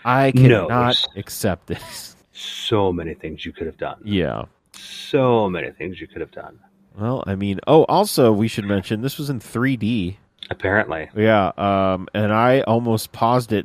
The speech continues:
Speaker 1: and tried to find three D glasses.
Speaker 2: <laughs> I
Speaker 1: I thought
Speaker 2: No, I
Speaker 1: about
Speaker 2: don't
Speaker 1: it.
Speaker 2: think you need, don't think you need 'em.
Speaker 1: No, no, no, no. Um,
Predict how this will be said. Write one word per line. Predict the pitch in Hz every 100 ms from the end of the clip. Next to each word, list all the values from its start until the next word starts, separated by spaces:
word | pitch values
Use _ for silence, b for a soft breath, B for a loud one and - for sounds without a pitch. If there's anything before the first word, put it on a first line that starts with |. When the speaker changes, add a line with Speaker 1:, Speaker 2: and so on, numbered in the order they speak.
| -
Speaker 1:
and | 101
tried | - 113 104
to |
find | - 110 107
three | - 107
D | 107
glasses. | 98 95 101 - 67 - - _
Speaker 2:
<laughs> | -
I | 139 131 131 131 -
Speaker 1:
I | 95
thought | 90 104
Speaker 2:
No, | 87
I | 85
Speaker 1:
about |
Speaker 2:
don't | 90
Speaker 1:
it. | -
Speaker 2:
think | 90
you | 95
need, | 87 90 - _ _
don't | 110 104
think | 95
you | 90
need | 87 80
'em. | 78 _ _ _ 90
Speaker 1:
No, | 71 64
no, | 55
no, | 52 52
no. | 50 - _ _ 117
Um, | 123 123 120 120 123